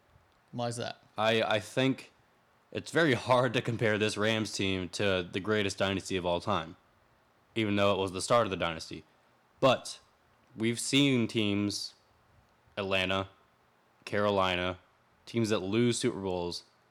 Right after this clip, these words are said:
Speaker 2: and then just get completely derailed.
Speaker 1: Yeah. And you can throw the Seahawks in there
Speaker 2: Yeah.
Speaker 1: as well. And that's, that's one of the points I was gonna bring up,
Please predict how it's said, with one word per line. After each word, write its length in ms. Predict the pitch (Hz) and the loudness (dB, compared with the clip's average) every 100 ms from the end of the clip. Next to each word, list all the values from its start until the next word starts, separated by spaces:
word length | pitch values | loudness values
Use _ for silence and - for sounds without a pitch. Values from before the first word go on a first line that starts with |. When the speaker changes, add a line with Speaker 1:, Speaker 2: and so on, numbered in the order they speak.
| _ | _
Speaker 2:
and 260 | 98 101 98 | -2 0 2
then 320 | 98 98 95 | 2 0 -2
just 420 | 87 95 87 - | 0 -2 -2 -6
get 280 | - 95 90 | -4 -4 -6
completely 640 | - 95 - - 131 110 101 | -8 -8 -8 -2 -2 -2 -4
derailed. 480 | 98 90 85 78 - _ _ _ _ | -2 -2 -4 -6 -16 _ _ _ _
Speaker 1:
Yeah. 240 | - 226 226 _ _ _ _ _ _ _ - | -6 -4 -6 _ _ _ _ _ _ _ -8
And 240 | 147 127 - | -8 -8 -12
you 120 | 131 131 | -10 -6
can 180 | 147 120 | -6 -4
throw 220 | - 165 | -2 -2
the 100 | 160 | 0
Seahawks 440 | 202 220 185 - | 0 0 0 -2
in 40 | 127 | -2
there 140 | 113 117 | -2 0
Speaker 2:
Yeah. 140 | 104 - | -2 -2
Speaker 1:
as 100 | - | -4
well. 280 | 185 - - _ _ _ _ _ - | -4 -4 -10 _ _ _ _ _ -4
And 100 | 135 | 0
that's, 240 | 185 - | 0 -2
that's 280 | 139 147 - | -4 -4 -2
one 100 | 160 | -2
of 40 | |
the 60 | 156 | -2
points 300 | - 165 165 | -2 -4 -2
I 40 | |
was 120 | 165 156 | -2 -2
gonna 140 | 160 | -4
bring 220 | 135 143 | -2 0
up, 220 | 190 - | 0 -4